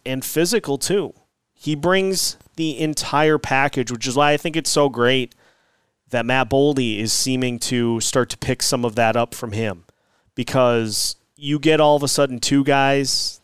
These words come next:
that are like that, 'cause Boldy has the thirty goal potential. Boldy's got the thirty goal season now. If he can add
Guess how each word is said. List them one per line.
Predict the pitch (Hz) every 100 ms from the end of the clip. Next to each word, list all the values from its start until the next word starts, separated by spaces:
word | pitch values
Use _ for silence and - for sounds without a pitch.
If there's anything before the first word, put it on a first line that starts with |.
| -
that | 117
are | 117
like | 107 123 -
that, | 143 143 151 - _ _ _ _ _
'cause | 131 117
Boldy | 127 160 190
has | 170 160 175
the | 156
thirty | 139 151 143
goal | 127 131 127 120 113 104 _
potential. | 123 - 117 107 90 - _ _ _ -
Boldy's | 123 165 196
got | 160 170 170
the | 151
thirty | 170 156 143
goal | 127 123
season | 120 - 131 110 98
now. | 85 78 - _ _ _ _ _ _ _ _ -
If | 151 -
he | 175
can | 180 175
add | 156 156 151 143 143